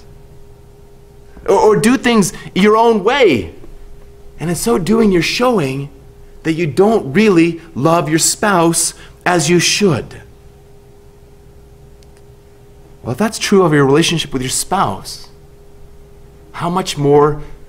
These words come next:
with your relationship with God, who has clearly communicated how he wants you to love him in his word? You get to worship God.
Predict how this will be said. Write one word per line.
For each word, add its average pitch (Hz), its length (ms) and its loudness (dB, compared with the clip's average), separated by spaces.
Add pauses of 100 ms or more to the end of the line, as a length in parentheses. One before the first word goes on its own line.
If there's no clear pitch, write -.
(140)
with 110 120 -12
your 135 100 0
relationship 139 560 -2
with 147 220 -4
God, 156 480 -6 (500)
who 160 100 -2
has 156 240 0 (140)
clearly 175 720 2 (200)
communicated 147 1000 0 (220)
how 170 280 0
he 170 160 -4
wants 151 500 -2
you 151 80 -4
to 147 180 -2
love 170 360 -2
him 123 400 -4 (360)
in 143 500 0
his 113 240 -6
word? 110 560 0 (3750)
You 180 340 0
get - 540 -6 (520)
to 131 140 -10
worship 131 560 -4 (680)
God. - 380 -6